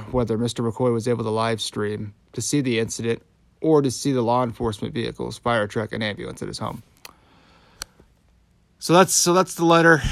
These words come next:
in its entirety. Um, that's a lot. And I, I will say this. You made an Insta-, your cousin, I guess,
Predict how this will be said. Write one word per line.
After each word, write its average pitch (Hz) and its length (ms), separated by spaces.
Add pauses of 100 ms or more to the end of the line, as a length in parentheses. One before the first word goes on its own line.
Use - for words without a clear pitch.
(220)
in 180 140
its 160 140
entirety. 127 640 (640)
Um, 123 500 (1200)
that's 165 180
a 170 60
lot. 127 340 (420)
And 127 460 (3000)
I, 180 200
I 180 160
will 190 180
say 160 300
this. 107 400 (1200)
You 165 200
made 214 220
an 190 80
Insta-, 165 380 (260)
your 170 180
cousin, 131 560
I 123 120
guess, 113 560